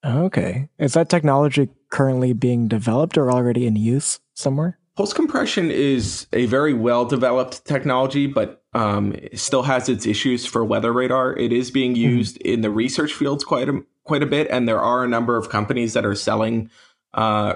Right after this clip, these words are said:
Speaker 2: radars to the meteorological community that use pulse compression, but we don't currently use it on,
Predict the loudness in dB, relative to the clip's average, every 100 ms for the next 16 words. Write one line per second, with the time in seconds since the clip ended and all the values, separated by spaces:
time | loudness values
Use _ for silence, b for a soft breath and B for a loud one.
0 | -2 0 2 2 0 -2 -6 -4 -2 0
1 | 0 2 2 0 0 -4 -6 -4 0 0
2 | 0 0 0 0 -2 -2 -4 -2 -2 -2
3 | -2 -2 -2 0 0 0 -2 -2 -2 0
4 | 0 0 0 -2 -4 -2 -2 -2